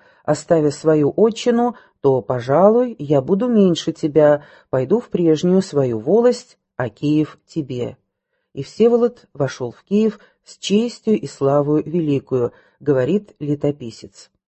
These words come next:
Таким образом, Ольговичу, мимо старого отцовского обычая, удалось овладеть старшим столом. Какие же были причины такого странного явления?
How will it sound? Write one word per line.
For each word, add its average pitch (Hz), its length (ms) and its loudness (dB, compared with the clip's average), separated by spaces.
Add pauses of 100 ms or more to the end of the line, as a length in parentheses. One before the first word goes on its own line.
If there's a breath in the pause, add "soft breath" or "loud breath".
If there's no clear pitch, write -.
(360)
Таким 196 340 2
образом, 143 680 -2 (200)
Ольговичу, 180 760 2
мимо 139 560 0 (160)
старого 165 520 0
отцовского 120 640 -6
обычая, 208 640 0 (300 loud breath)
удалось 156 680 -2
овладеть 143 720 -6 (160)
старшим 120 600 -8
столом. 117 540 -8 (920)
Какие 208 300 4
же 285 120 2
были 277 180 0
причины 151 640 -4
такого 143 360 -4
странного 233 540 0
явления? 170 680 -4